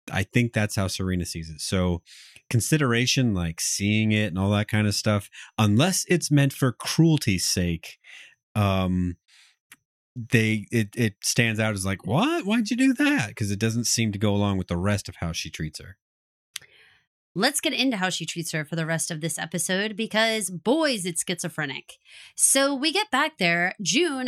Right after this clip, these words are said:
Speaker 2: absolutely a hundred percent, has gotten the whiff of freedom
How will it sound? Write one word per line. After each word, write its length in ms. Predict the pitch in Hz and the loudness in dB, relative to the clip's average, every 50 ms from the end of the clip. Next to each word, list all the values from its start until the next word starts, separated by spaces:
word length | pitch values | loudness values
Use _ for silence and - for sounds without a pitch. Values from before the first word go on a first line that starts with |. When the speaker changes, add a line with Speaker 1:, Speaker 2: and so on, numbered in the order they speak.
| 214 - | -2 -2
Speaker 2:
absolutely 520 | 175 190 185 - - 202 208 220 202 185 | -2 -2 -2 -4 -6 -4 -4 -4 -4 -4
a 60 | 190 170 | -4 -4
hundred 260 | 160 190 180 185 175 | -2 -4 -4 -4 -4
percent, 480 | - 190 165 - 208 180 160 160 160 - | -2 -2 -2 0 0 0 0 0 -4 -8
has 240 | - 185 170 160 - | -8 -6 -6 -4 -2
gotten 340 | 190 185 196 - - 175 | 0 0 0 0 -2 -4
the 120 | 160 156 156 | -4 -4 -4
whiff 580 | 156 156 180 202 240 294 285 262 285 - - - - | -4 -6 -6 -2 0 2 2 0 0 -4 -8 -8 -6
of 160 | 247 202 - | -6 -6 -6
freedom 640 | - - 240 240 233 220 165 156 147 147 160 190 | -6 -4 -2 -2 0 0 -2 -2 -2 -4 -4 -6